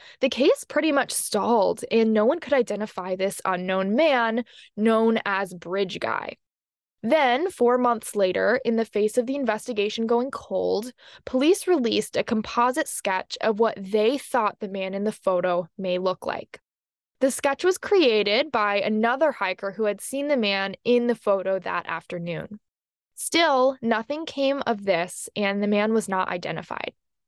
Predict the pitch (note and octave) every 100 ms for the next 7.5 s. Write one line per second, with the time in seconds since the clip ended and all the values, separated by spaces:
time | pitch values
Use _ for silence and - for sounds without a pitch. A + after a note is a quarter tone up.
0 | _ _ - - E4 F#4+ - - C#4 C#4
1 | G3+ G3 G3 - - F#2 D#2+ A#3+ - -
2 | A#3 B3 B3+ C4+ - - E4 F#4 F4+ B3+
3 | F#3 E3 G3 - - - B3+ - D#4+ F4
4 | F4 E4 - A#3 G#3+ A3 A3+ - - G#3
5 | - G3+ G3 - C#4 C#4 G#3 F#3+ G3+ G3+
6 | C#4 D4 B3 G3+ - - F#3 - F#3 F3
7 | - E3+ - - -